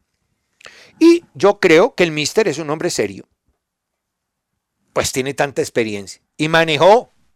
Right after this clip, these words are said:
a los ayatolas, pues no nos va a manejar a nosotros. Eso no le,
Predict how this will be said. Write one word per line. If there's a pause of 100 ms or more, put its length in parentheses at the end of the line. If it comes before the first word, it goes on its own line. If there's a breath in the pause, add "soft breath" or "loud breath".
(140)
a
los
ayatolas,
pues
no
nos
va
a
manejar
a
nosotros. (3500)
Eso
no
le,